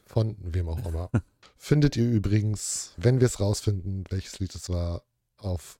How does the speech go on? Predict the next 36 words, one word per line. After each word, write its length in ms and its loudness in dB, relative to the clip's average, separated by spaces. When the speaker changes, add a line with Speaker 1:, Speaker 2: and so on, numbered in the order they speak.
Speaker 1:
Spotify. 760 0
Wir 100 0
haben 160 -4
da 100 -4
eine 280 -6
Playlist 560 -4
von 260 -6
allen 340 0
Liedern, 520 -4
die 260 -12
bei 220 -8
Strictly 500 -6
jetzt 180 -6
gespielt 380 -2
wurden. 260 2
Findet 300 -10
ihr 100 -12
in 120 -18
den 200 -8
Shownotes. 880 -4
Speaker 2:
Und 120 0
die 80 6
Jury 340 6
kam 260 4
rein, 400 2
wie 80 -2
gesagt, 400 0
zu 120 -8
dem 200 2
Lied. 320 0
Und 240 2
auch 160 6
die 260 0
vier 520 2
Jurymitglieder 920 0
waren 480 -4